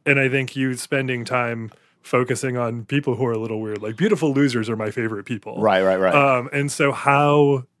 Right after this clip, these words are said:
Speaker 1: did you get, 'cause, I mean, I'm speaking from experience. So how did you get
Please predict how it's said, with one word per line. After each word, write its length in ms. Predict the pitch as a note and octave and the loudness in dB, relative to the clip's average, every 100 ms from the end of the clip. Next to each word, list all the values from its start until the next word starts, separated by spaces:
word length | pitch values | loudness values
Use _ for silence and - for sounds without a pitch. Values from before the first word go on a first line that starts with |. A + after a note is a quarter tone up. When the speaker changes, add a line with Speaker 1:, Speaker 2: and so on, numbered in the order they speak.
| D3 | -8
Speaker 1:
did 280 | B2 C#3 B2 | -2 0 0
you 200 | C3 B2 | -4 -2
get, 380 | A2 A#2 A2+ - _ | 0 2 0 -6 _
'cause, 200 | - C3+ B2 | -2 -2 -2
I 60 | |
mean, 200 | B2 G#2+ - B2+ C3 B2+ | -4 -6 -10 -12 -12 -8
I'm 140 | D3 B2 | -6 -4
speaking 340 | - A#2 A2+ | -4 -6 -6
from 160 | A#2 G#2 | -8 -8
experience. 560 | - C3 G#2 B2 D3 | -8 -10 -10 -12 -8
So 160 | - C#3+ | -2 0
how 220 | B2 D#3 | 4 4
did 180 | D#3 D3 | 2 0
you 140 | C#3+ | 0
get 460 | B2 B2+ A#2+ A2 - | 0 0 0 -2 -10